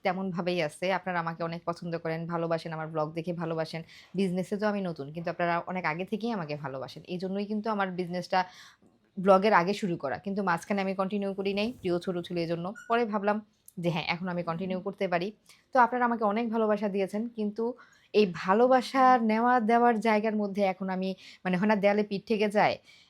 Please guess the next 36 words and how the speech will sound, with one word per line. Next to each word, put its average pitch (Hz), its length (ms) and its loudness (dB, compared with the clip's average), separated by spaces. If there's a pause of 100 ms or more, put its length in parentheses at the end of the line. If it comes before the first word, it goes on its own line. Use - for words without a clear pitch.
(120)
এখন 254 480 0
এমন 262 240 4
হয়ে 269 220 2
গেছে 202 360 2
যে 196 120 2
এই 214 220 2
বিজনেসের 247 680 2
ভালোবাসাটা 214 560 0
আপনারা 196 320 2
একটু 190 180 -2
বেশিই 202 300 0
চাচ্ছেন 156 300 -4
আমার 131 220 -10
কাছে। - 280 -14 (340)
দেখা 202 220 2
যায় 214 200 4
যারা 185 280 2
আমার 185 180 0
রেগুলার, 190 360 0
আহ, 175 480 -4
ভিউয়ার 185 280 0
ছিল, 175 260 -4
তারা 185 400 6 (360)
শপে 233 340 2
গিয়ে 226 420 2
এক্সচেঞ্জ 202 460 -4
চায় 185 220 0 (240)
যে, 196 180 4
"আপুরে 196 400 4
অনেক 185 240 0
পছন্দ 190 280 -4
করি, 175 200 2
কেন 180 200 0
এক্সচেঞ্জ 175 380 -4
দিবেন 165 200 -4
না? 165 300 -10